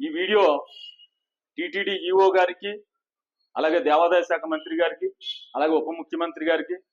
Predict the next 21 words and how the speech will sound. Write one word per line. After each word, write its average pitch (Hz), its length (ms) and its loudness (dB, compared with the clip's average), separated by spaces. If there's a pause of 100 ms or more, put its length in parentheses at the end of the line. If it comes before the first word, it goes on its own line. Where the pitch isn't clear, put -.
ముఖ్యమంత్రి 160 460 -4
గారికి 165 440 -2 (340)
వెళ్ళే 170 240 2
వరకు 180 520 2 (200)
ఈ 139 60 -4
వీడియోని 165 380 0
షేర్ 156 220 -2 (120)
చేసి 165 300 -4 (580)
గో 165 100 2
సంరక్షణలో, 175 840 0 (640)
గో, 143 440 0
గో 156 100 0
సంరక్షణ 165 500 0
అనేటువంటి 156 460 -6
మహత్కార్యంలో 160 800 0
మీరు 151 240 -10
కూడా 160 200 -2
భాగస్వాములు 151 680 -2
అవ్వాలని 147 420 0 (800)
కోరి 143 160 2
ప్రార్థిస్తున్నాను. 151 760 -2